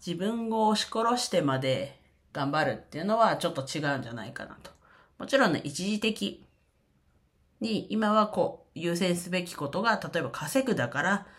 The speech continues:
ちょっと我慢してっていう、そこの一時的って人によると思うんですけど、まあ、例えば一週間、自分は一週間しかちょっとこれ持たないよって人もいれば、一ヶ月。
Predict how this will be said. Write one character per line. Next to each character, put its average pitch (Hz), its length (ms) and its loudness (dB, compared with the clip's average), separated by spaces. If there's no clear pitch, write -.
ち - 100 -4
ょ - 40 2
っ 262 60 -4
と 196 100 -2
我 147 200 4
慢 123 220 0
し - 140 -10
て 139 280 -4
っ - 40 -20
て 214 140 0
い 202 200 2
う、 185 60 -2
そ 196 140 -4
こ 185 140 4
の 180 180 4
一 175 220 0
時 214 80 -4
的 226 240 -2
っ - 60 -8
て 151 100 -4
人 180 240 2
に 175 140 4
よ 170 120 2
る 175 140 0
と 143 100 -2
思 113 160 -4
う - 20 -8
ん 113 40 -8
で 117 100 -8
す - 100 -14
け 156 120 -8
ど、 160 380 4
ま - 140 -12
あ、 131 140 -6
例 254 120 4
え 240 40 4
ば 175 100 -2
一 139 120 -4
週 - 240 2
間、 156 280 -6
自 135 80 -6
分 139 220 0
は 135 100 -2
一 123 80 -2
週 202 180 -4
間 202 200 2
し 175 60 -4
か 139 100 -6
ち 131 100 -12
ょ 127 40 -12
っ - 40 -16
と - 80 -12
こ 92 120 -10
れ 98 60 -10
持 120 160 -10
た 120 140 -8
な 107 160 -10
い - 80 -16
よ - 80 -18
っ - 40 -20
て - 180 -14
人 151 160 -4
も 139 100 0
い 147 40 0
れ 185 120 4
ば、 214 380 2
一 147 120 -8
ヶ 127 180 -2
月。 - 380 -8